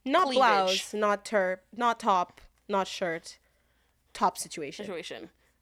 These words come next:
Speaker 2: The, the, we needed to just keep away the cleavage 'cause now it's the Lord's Day. And <laughs> I'm still dressed as
Speaker 1: Like a whore.
Speaker 2: <laughs> I'm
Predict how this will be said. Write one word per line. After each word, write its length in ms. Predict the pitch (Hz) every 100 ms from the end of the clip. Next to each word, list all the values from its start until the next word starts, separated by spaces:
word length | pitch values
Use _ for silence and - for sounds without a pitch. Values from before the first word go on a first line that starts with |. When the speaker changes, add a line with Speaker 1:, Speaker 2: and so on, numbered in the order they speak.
| -
Speaker 2:
The, 200 | 214 202
the, 380 | 196 208 202 - - - -
we 180 | 240 262
needed 280 | 269 294 247
to 60 |
just 200 | 226 220
keep 240 | - 294 269
away 160 | 254
the 100 | 226
cleavage 440 | 208 233 208 196 -
'cause 160 | 202
now 160 | 226 233
it's 120 | 220
the 120 | 185
Lord's 340 | 175 185 175 -
Day. 520 | 151 151 147 156 - _ _ _ _ _ _
And 520 | 185 175 170 156 165 - - - - _
<laughs> 320 | - - -
I'm 260 | 254 294
still 280 | 277 - 247
dressed 640 | 233 226 196 196 - - - _ _ _ _ _ _ _ _ _ _ -
as 540 | 190 180 185 - -
Speaker 1:
Like 160 | 262 262
a 40 |
whore. 580 | 247 233 254 220 170 185 339 - _ _ -
Speaker 2:
<laughs> 0 | 233 262 - -
I'm 180 | 339